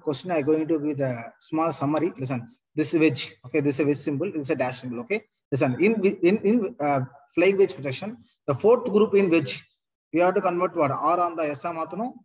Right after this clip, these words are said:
S ஆ இருந்து R ஆ மாத்தணும், S, S ஆ இருந்து R ஆ மாத்தணும், yes or no? Yes, sir, right? அதே வந்து ஃபோர்த் குரூப் வந்து டேஷ் ஆ இருந்துச்சுன்னா, R இருந்தா R isomer, S இருந்தா S isomer. This தெரிஞ்சா போதும். அதே மாதிரி ஃபிஷர் ப்ரொஜெக்ஷன்ல பாத்தீங்கன்னா,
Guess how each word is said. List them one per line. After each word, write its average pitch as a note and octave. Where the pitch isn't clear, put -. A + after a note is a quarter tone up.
S -
ஆ F3
இருந்து E3+
R -
ஆ D#3
மாத்தணும், C#3+
S, -
S -
ஆ -
இருந்து F3
R C#3+
ஆ -
மாத்தணும், A#2+
yes C3
or C3
no? G#2+
Yes, A#2+
sir, G#2
right? F#3
அதே G3
வந்து G#3
ஃபோர்த் A3+
குரூப் G#3
வந்து G3+
டேஷ் F3
ஆ G3+
இருந்துச்சுன்னா, F3+
R -
இருந்தா F3+
R E3+
isomer, D#3
S G3+
இருந்தா E3+
S C3
isomer. C3+
This E3+
தெரிஞ்சா E3
போதும். C#3
அதே D#3
மாதிரி F#3
ஃபிஷர் F#3+
ப்ரொஜெக்ஷன்ல F3+
பாத்தீங்கன்னா, D#3